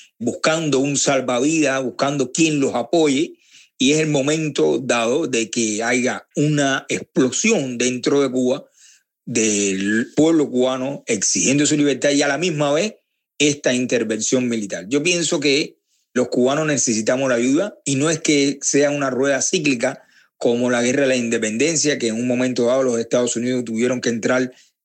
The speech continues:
para liberar a Cuba, que entraron por Santiago de Cuba y junto con el ejército libertador lograron la libertad de Cuba de España. Yo pienso que Cuba necesita también un apoyo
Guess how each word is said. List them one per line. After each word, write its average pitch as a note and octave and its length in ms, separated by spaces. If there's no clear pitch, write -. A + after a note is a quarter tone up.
para C3 440
liberar A2 460
a A2+ 100
Cuba, C3+ 540
que - 80
entraron A2+ 400
por A2+ 160
Santiago A#2 440
de A2+ 60
Cuba D#3+ 440
y C3 340
junto C3+ 380
con A2+ 160
el A2 60
ejército A#2+ 380
libertador A#2 840
lograron A#2 520
la A2+ 60
libertad G#2+ 640
de G#2+ 100
Cuba A#2+ 280
de G2+ 80
España. A#2 560
Yo C3+ 160
pienso D#3 420
que A#2+ 220
Cuba C#3+ 480
necesita B2 580
también A#2+ 540
un B2+ 180
apoyo A#2+ 580